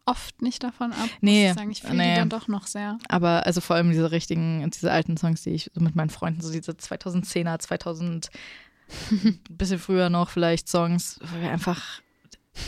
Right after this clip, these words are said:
Speaker 2: so, als man so zwölf war oder so, so die Songs, die man in der Schule und alle.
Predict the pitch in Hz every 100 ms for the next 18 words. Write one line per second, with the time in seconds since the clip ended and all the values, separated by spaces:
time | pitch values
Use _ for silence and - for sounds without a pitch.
0 | - - - - 202 202 202 190 175 -
1 | - 180 180 - 175 180 165 170 170 170
2 | - 190 - 185 175 180 - 175 175 175
3 | 165 - 214 202 180 165 156 165 - 196
4 | 190 180 175